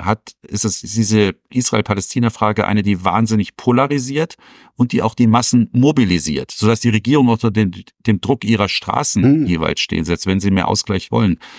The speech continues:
Speaker 1: Also Politisierung eigentlich aller, aller Orten. Und das können die P-, Konfliktparteien natürlich auch versuchen zu nutzen. Das ist auch naheliegend. Das wissen wir aus vielen Konflikten. Also wenn etwas polarisiert ist, kann man versuchen,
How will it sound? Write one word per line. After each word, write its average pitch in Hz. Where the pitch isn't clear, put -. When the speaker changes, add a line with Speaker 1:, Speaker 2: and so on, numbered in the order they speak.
Speaker 1:
Also 120
Politisierung 131
eigentlich 123
aller, 110
aller 110
Orten. 117
Und 95
das 127
können 143
die 131
P-, 123
Konfliktparteien 135
natürlich 135
auch 127
versuchen 139
zu -
nutzen. 147
Das 98
ist -
auch 113
naheliegend. 113
Das -
wissen 123
wir 107
aus -
vielen 147
Konflikten. -
Also 95
wenn 104
etwas 104
polarisiert 104
ist, 127
kann 117
man 113
versuchen, 165